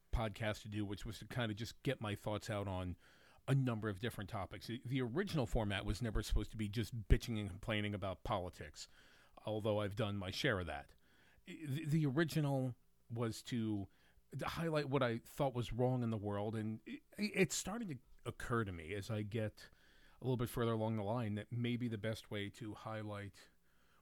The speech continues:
what's wrong in the world is to also help highlight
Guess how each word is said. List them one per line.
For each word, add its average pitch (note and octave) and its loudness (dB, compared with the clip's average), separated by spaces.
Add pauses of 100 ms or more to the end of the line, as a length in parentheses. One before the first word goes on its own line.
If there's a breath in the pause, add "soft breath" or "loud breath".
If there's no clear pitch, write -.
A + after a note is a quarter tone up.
what's B2 4
wrong A#2 6
in A2 4
the G#2+ 2
world G#2+ 4
is G2+ -2
to G2+ 0
also G2+ -2
help F#2 -4
highlight G2+ 0